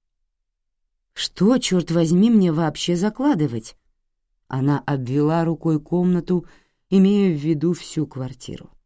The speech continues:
"Честно, Марк, я не шучу. Что мне закладывать?"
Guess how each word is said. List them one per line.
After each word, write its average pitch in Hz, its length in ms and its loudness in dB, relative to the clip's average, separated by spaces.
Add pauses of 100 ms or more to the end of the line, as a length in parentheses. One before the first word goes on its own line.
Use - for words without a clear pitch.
(640)
"Честно, 190 420 2
Марк, 196 280 0
я 190 220 2
не 208 120 2
шучу. 220 480 -8 (440)
Что - 240 -2
мне 220 180 6
закладывать?" 190 680 -2